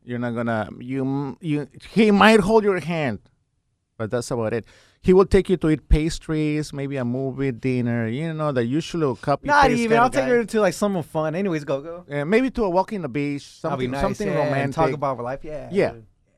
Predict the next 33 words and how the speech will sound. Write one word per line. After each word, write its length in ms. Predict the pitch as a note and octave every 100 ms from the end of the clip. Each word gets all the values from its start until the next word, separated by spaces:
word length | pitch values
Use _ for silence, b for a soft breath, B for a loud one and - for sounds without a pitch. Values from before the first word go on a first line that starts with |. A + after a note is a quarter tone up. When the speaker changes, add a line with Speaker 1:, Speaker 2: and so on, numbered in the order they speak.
| _
Speaker 1:
That's 220 | C#3 G3+
what 160 | A#3 G3+
will 180 | F3+ D#3
you 140 | E3
get 400 | C3+ F3+ F3+ D3+ -
if 200 | C#3+ D3
you 80 | C3
go 160 | D3+
out 100 | C#3
with 160 | A2 -
him. 300 | A#2+ E2 D#2 _
A-, 80 | A#2+ _ _ _
and 160 | B2+ C3
he'll 140 | F#3
spend 280 | - F3+ C#3+
a 60 |
lot 160 | B2 B2+
of 60 | A#2+
money 240 | A#2 A2
on 120 | G2 F#2
you. 100 | F2
Speaker 2:
No, 220 | D#4 C#4+
no, 140 | B3+ A3+
no, 100 | A3
no, 120 | G#3
no, 120 | G3 F3+
no, 140 | E3
no, 140 | D#3+
no, 200 | D#3+ D#3+ -
<laughs> 0 |
no, 260 | G3 - F3+
no, 220 | D3 C#3+
no. 340 | C3 G#3 C#3+